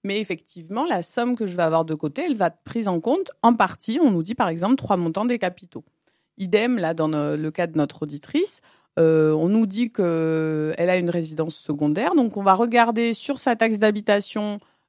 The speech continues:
le montant de la valeur locative de la maison. Donc là, euh, on n'a pas l'information, hein, mais ça peut être, par exemple, euh, deux mille trois cents. Et on va prendre en compte cinquante pour cent de cette, euh, de cette valeur locative.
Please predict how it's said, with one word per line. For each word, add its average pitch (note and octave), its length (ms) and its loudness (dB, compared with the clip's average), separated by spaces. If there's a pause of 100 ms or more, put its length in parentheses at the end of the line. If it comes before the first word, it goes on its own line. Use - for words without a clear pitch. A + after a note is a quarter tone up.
(140)
le A3+ 220 0
montant A3+ 400 0
de G#3+ 60 0
la F#3 100 4
valeur F3+ 260 4
locative F3 460 -4
de D#3+ 80 -2
la D3 140 -2
maison. F3 300 0 (760)
Donc D3 120 -20
là, E3 200 -2
euh, D3+ 300 -4
on C#3+ 60 -18
n'a - 140 -12
pas D#3+ 120 -2
l'information, D#3 760 0
hein, A3 80 0
mais D3 240 -4
ça C3+ 140 -14
peut - 160 -10
être, D#3+ 180 -6
par C#3 160 -10
exemple, D#3 540 -10
euh, C#3 160 -14 (680)
deux D#3 160 -12
mille D3 200 -6
trois C#3 200 -4
cents. G#3+ 240 0 (160)
Et G3 80 0
on F3+ 80 6
va F3 140 6
prendre D#3+ 240 0
en C#3+ 80 0
compte C#4+ 240 2
cinquante A#3+ 420 2
pour - 220 -12
cent A3 180 0
de C4 160 4
cette, F#3+ 300 -6
euh, D#3 160 0
de D#3+ 120 -10
cette F3 220 -6
valeur E3 240 0
locative. G3+ 580 -8